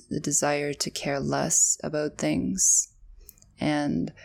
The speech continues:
I might botch the pronunciation of this one. Backpfeifengesicht, meaning a face in need of a fist. I don't condone violence, but I think this word is funny and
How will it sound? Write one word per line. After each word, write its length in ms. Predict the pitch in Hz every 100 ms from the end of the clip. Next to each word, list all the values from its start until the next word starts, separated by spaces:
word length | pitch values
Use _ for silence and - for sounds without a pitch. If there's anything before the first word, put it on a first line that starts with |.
| - - _ -
I 120 | 151
might 360 | 156 165 - -
botch 460 | - 82 - - -
the 280 | 151 - -
pronunciation 800 | - 156 151 - 156 156 - 151
of 100 | 151
this 260 | 151 -
one. 420 | 147 143 160 165 - _ _ _ 262 -
Backpfeifengesicht, 1800 | 151 156 156 - 151 160 156 156 156 156 156 147 - 156 170 - - - - _ - - _ 156
meaning 560 | 156 156 156 151 151 -
a 80 |
face 560 | 143 - 139 165 - -
in 200 | 151 147
need 280 | 156 160 -
of 100 | 151
a 80 | 151
fist. 760 | - - - 160 - - - - _ -
I 80 | 170
don't 220 | 190 180
condone 500 | 180 165 156 151 147
violence, 600 | 143 139 139 139 - -
but 180 | - -
I 60 |
think 220 | - 151
this 280 | 175 - -
word 320 | 185 147 160 170 190 -
is 220 | 151 -
funny 500 | - 143 - 165 170 - - - - -
and 560 | 156 156 151 147 -